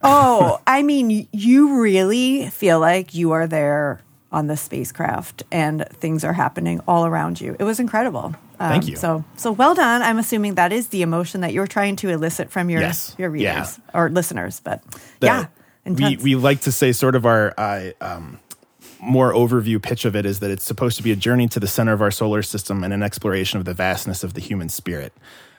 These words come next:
Speaker 2: And so that covers both the, you know, the science part of, like, "Hey, we're going to the sun. Let's explore what the sun means to mankind."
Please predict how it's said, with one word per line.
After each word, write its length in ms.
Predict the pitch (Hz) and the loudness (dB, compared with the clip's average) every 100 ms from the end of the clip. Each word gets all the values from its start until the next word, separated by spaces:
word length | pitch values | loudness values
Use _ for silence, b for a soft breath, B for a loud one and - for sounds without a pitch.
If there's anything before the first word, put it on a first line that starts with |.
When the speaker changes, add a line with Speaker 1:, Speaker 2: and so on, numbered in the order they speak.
| B - | B 0
Speaker 2:
And 320 | 107 107 107 | 2 2 2
so 320 | 131 113 107 | 4 4 2
that 240 | - 110 107 - - - - | 2 0 0 -6 -20 -16 -4
covers 400 | 139 120 117 104 | 0 2 0 0
both 380 | 113 107 104 | 0 0 0
the, 200 | 117 101 92 | 0 -2 -2
you 80 | 107 | -4
know, 140 | 95 | -4
the 100 | 90 | -4
science 480 | - 127 123 117 113 | -2 2 4 2 0
part 320 | - 113 95 | -4 -2 -2
of, 140 | 95 95 | -2 -4
like, 180 | 95 | -6
"Hey, 220 | - 135 123 | -2 2 4
we're 160 | 120 | 4
going 260 | 117 131 127 | 2 2 2
to 120 | - | 0
the 80 | 104 | -4
sun. 260 | - 107 107 | -2 -2 -2
Let's 160 | 107 | -2
explore 320 | 113 - 117 | -6 -2 0
what 140 | 104 101 | 0 -2
the 80 | 104 | -6
sun 320 | - 117 107 | -2 0 2
means 260 | 107 104 | 0 -2
to 100 | - | -2
mankind." 680 | 98 98 92 - 107 95 90 | -2 -2 -2 -4 -2 -4 -6